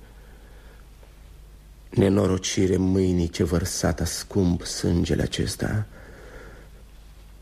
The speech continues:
Prevestire fac, iată, contemplând aceste răni ce-și cască gura purpurie,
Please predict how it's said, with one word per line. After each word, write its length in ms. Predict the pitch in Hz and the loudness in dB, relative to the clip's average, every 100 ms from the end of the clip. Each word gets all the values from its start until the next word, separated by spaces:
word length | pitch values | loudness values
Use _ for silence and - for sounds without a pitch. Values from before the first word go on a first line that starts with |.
| - | 0
Prevestire 680 | 101 101 104 104 - 117 104 | 4 4 4 0 -2 2 2
fac, 600 | 95 113 101 - - - - - - - - - | 2 0 0 -4 -12 -12 -18 -20 -20 -20 -20 -16
iată, 800 | - 104 107 - 101 101 98 98 - - - - - - _ - - - | -2 0 2 0 0 2 0 -4 -14 -20 -20 -20 -20 -20 _ -20 -20 -2
contemplând 960 | 117 117 113 113 113 113 123 117 107 - - | 0 2 2 0 0 0 2 0 -2 -8 -4
aceste 560 | 110 - 123 - - 113 | -4 0 0 0 -2 2
răni 460 | 120 113 101 95 - - - - - - _ _ _ _ _ _ | 2 2 0 -2 -10 -20 -20 -20 -20 -20 _ _ _ _ _ _
ce-și 480 | - 107 - - - | -2 0 -2 -8 -2
cască 520 | 131 113 - - 123 | -2 -2 -8 -2 -2
gura 420 | 90 92 131 110 | 0 2 2 2
purpurie, 840 | - 107 - 117 120 104 101 98 | -2 -8 -2 0 4 4 2 -2